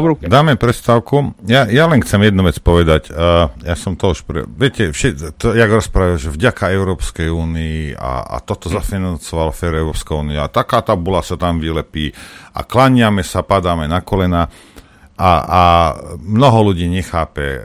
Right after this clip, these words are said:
Speaker 2: ktorá bije. Jednoducho ti to vysvetlím. Makáš celý mesiac jak taký debil, hej. Dostaneš pätnásteho výplatu, prídeš domov, spravíš stojku, stará ti vybere do posledného centu celú výplatu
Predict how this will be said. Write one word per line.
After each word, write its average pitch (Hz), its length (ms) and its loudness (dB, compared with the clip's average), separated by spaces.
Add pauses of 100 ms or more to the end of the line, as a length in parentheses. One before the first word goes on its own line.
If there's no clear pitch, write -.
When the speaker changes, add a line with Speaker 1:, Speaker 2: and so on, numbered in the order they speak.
(160)
Speaker 2:
ktorá 76 320 -4
bije. 64 400 -8 (640)
Jednoducho 104 560 0
ti 69 80 -8
to 71 80 -6
vysvetlím. 69 640 -10
Makáš 104 560 0
celý 87 240 0
mesiac 78 320 -2
jak 76 160 -6
taký - 160 -10
debil, 65 560 -4 (320)
hej. 62 240 -8 (560)
Dostaneš 101 400 0
pätnásteho 90 560 -2
výplatu, 82 560 -4
prídeš 71 400 -6
domov, 73 480 -4
spravíš - 560 -4
stojku, 78 480 -4 (240)
stará 78 400 0
ti 73 160 -6
vybere 73 380 -2
do 71 100 -4
posledného 71 480 -6
centu 69 320 -10
celú 67 240 -8
výplatu 65 640 -8